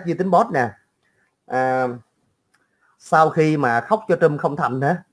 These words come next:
Hay cái khác là sau khi mà bưng cái gì cho Trump mà không thành đó, thì những cái đài truyền thông thổ phỉ bên Mỹ á, bây giờ chuyển qua bóc phốt Biden hai mươi bốn trên bảy luôn mà. Bây giờ Duy không xài chữ truyền thông thổ tả nha.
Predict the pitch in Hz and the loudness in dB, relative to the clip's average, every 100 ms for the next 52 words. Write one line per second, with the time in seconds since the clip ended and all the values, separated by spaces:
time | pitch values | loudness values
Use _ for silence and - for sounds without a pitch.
0 | _ _ _ _ _ _ _ _ - 151 | _ _ _ _ _ _ _ _ -4 -4
1 | 185 185 180 175 147 - 160 156 165 139 | -4 0 0 2 -2 0 0 0 -2 -2
2 | 139 160 160 160 170 131 156 170 151 123 | 2 2 0 -4 -4 -4 0 0 0 -2
3 | 156 160 127 127 180 196 - _ _ _ | -4 -4 0 2 2 0 -8 _ _ _
4 | _ 131 123 143 185 135 120 120 131 117 | _ 0 2 0 2 4 4 2 0 0
5 | 156 143 143 160 127 196 165 131 110 214 | -2 0 0 2 0 2 2 2 0 0
6 | 214 - _ _ _ 143 143 127 120 117 | 0 -4 _ _ _ 0 4 4 4 0
7 | 196 175 143 143 - 202 - _ 175 226 | 4 4 4 0 -2 -4 -4 _ 4 4
8 | - 147 143 139 131 117 _ _ _ _ | 2 2 4 4 2 -6 _ _ _ _
9 | _ _ _ 151 143 151 196 143 110 180 | _ _ _ -2 2 2 2 0 0 0
10 | 139 113 113 _ _ _ _ _ _ _ | 0 -2 -4 _ _ _ _ _ _ _
11 | _ _ _ _ _ _ _ _ _ _ | _ _ _ _ _ _ _ _ _ _
12 | _ _ _ _ _ _ _ _ _ 131 | _ _ _ _ _ _ _ _ _ 0
13 | 131 120 143 147 131 113 110 147 131 113 | 2 2 0 -2 0 -2 -2 -2 -2 -2
14 | 143 131 131 113 113 175 143 | -2 -2 -2 0 0 0 -2